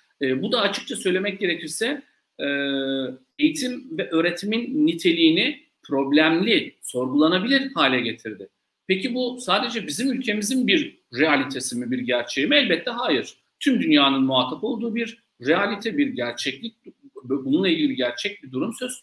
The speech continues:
konusu, bir olgu söz konusu ve bu olguyla tüm ülkeler başa çıkmak için mücadele ettiler. Ben yapılan çalışmaları bu anlamda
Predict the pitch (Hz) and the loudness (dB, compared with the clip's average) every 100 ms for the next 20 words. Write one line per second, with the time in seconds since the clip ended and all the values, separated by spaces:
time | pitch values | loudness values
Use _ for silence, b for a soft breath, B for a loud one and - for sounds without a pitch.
0 | - 233 - 202 302 247 120 - - 233 | -12 -8 -8 -2 -2 0 -4 -6 -10 -10
1 | - 247 226 240 240 B B _ 370 349 | -10 -10 -8 -6 -6 B B _ 6 6
2 | 285 202 160 143 131 - 302 - _ - | 4 4 4 2 2 0 0 -8 _ 2
3 | 302 202 - 123 131 233 254 - _ 190 | 4 2 -2 -2 0 -2 -4 -14 _ 0
4 | 277 262 - - - - 269 - - _ | 0 -4 -6 -8 -8 -4 -2 -4 -12 _
5 | 208 262 285 285 269 196 - - 110 - | -4 0 0 2 2 2 0 -4 -4 -6
6 | _ _ _ 170 220 233 - 151 156 226 | _ _ _ -4 -2 -4 -2 0 0 -2
7 | 277 277 214 196 202 185 165 202 240 190 | -2 0 0 0 0 -2 0 0 2 2
8 | 156 139 135 | 4 2 2